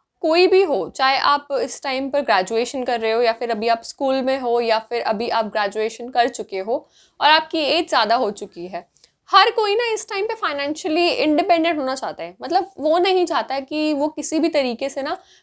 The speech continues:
पीछे रहे। अब जब से फ्रीलांसिंग स्टार्ट हुई है, work from home और पार्ट टाइम जॉब्स आया है, अर्न मनी ऑनलाइन का जो कॉन्सेप्ट आया है, उसके बाद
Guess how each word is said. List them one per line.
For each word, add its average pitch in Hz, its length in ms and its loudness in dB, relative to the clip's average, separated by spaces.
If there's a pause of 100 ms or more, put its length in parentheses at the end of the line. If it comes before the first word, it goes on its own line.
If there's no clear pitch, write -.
पीछे 320 340 4
रहे। 180 260 -2 (380)
अब 277 480 4 (640)
जब 254 140 0
से 349 140 -4
फ्रीलांसिंग 285 680 0
स्टार्ट 277 340 -2
हुई 277 160 -4
है, 262 320 0
work 240 320 0
from 262 180 -4
home 247 180 -2
और 262 80 -2
पार्ट 226 280 0 (100)
टाइम 269 320 -4 (200)
जॉब्स 226 400 4
आया 214 240 0
है, 226 200 2
अर्न 247 400 2
मनी 269 260 -2
ऑनलाइन 240 420 -2
का 262 100 -6
जो 277 120 -6
कॉन्सेप्ट 240 500 -8
आया 202 160 0
है, 247 120 -2
उसके 381 300 -4
बाद 359 280 2